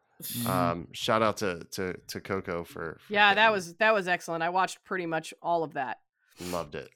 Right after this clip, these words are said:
Speaker 2: Loved
Speaker 3: Uh,
Speaker 2: it.
Speaker 3: and I don't really watch tennis. I'm, I'm definitely a fair weather tennis watcher, or whatever the fuck you wanna call it.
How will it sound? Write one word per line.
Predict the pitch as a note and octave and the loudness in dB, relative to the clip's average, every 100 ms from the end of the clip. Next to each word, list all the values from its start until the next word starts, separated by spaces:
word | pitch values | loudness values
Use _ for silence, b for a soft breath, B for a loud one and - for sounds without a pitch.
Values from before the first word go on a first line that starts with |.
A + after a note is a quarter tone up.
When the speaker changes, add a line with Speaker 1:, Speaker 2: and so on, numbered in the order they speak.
| _ | _
Speaker 2:
Loved | C#3 D#3 | -4 -2
Speaker 3:
Uh, | D3 | -2
Speaker 2:
it. | - | 2
Speaker 3:
and | A3+ | 10
I | F4+ | 10
don't | A4 A4 | 10 4
really | B3+ C#4 | 0 0
watch | B3+ C4 - | 2 2 0
tennis. | - E3+ C3+ - | -4 -4 -4 -4
I'm, | G#3 G#3 | -4 -2
I'm | D#3 G3 | -2 -2
definitely | F#3+ G3+ G#3 F#3+ | 0 0 0 -2
a | F3 | -4
fair | - G3+ F#3+ | -2 0 2
weather | F3+ F3+ E3+ | 4 4 2
tennis | E3+ F#3+ F3+ E3+ - _ - | 0 -4 -2 -4 -10 _ -4
watcher, | E3 D#3 D3 C#3+ - - | -2 -2 -6 -8 -14 -12
or | D#3 D3+ C#3+ | -10 -10 -6
whatever | D#3 C#3 C#3+ | -4 -4 -8
the | C#3 _ | -14 _
fuck | D#3 C#3+ | -12 -10
you | C#3 | -12
wanna | C3+ | -12
call | C3 C#3 | -2 -2
it. | C3 | -2